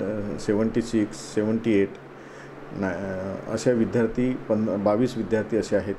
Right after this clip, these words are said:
की जे नाइंटी, above नाइंटी नाईनच्या पर्सेंटेजनं पास झाले आहेत। त्या सर्व विद्यार्थ्याचं आज आम्ही सत्कार करणार आहोत आणि त्यांना शुभेच्छा देणार आहोत की भविष्यामध्ये नीट आणि जेईईच्या परीक्षेत आपण चांगल्या पद्धतीने पुन्हा तसेच mark मिळावे।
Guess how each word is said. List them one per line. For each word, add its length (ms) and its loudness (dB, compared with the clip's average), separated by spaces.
की 60 -6
जे 120 0
नाइंटी, 420 0
above 280 0
नाइंटी 400 -2
नाईनच्या 460 0
पर्सेंटेजनं 840 -2
पास 320 -2
झाले 160 -4
आहेत। 140 -6
त्या 120 4
सर्व 380 4
विद्यार्थ्याचं 840 2
आज 120 -2
आम्ही 240 0
सत्कार 380 -2
करणार 340 -2
आहोत 140 -4
आणि 460 0
त्यांना 500 0
शुभेच्छा 440 0
देणार 300 2
आहोत 140 0
की 140 -2
भविष्यामध्ये 760 0
नीट 280 2
आणि 200 2
जेईईच्या 600 2
परीक्षेत 400 -4
आपण 320 -2
चांगल्या 280 4
पद्धतीने 440 -2
पुन्हा 280 -2
तसेच 260 -2
mark 260 -2
मिळावे। 240 -2